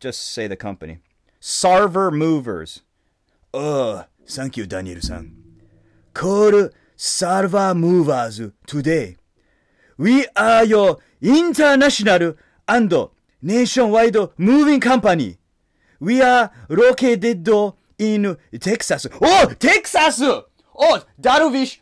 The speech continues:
Darvish. But can handle any move across the globe.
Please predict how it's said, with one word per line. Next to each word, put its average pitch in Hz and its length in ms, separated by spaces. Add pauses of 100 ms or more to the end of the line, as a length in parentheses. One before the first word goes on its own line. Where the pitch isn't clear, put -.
Darvish. 247 640 (1800)
But 202 220
can 208 140
handle 240 640 (360)
any 302 280
move 277 480 (240)
across 233 480
the 208 220
globe. 165 540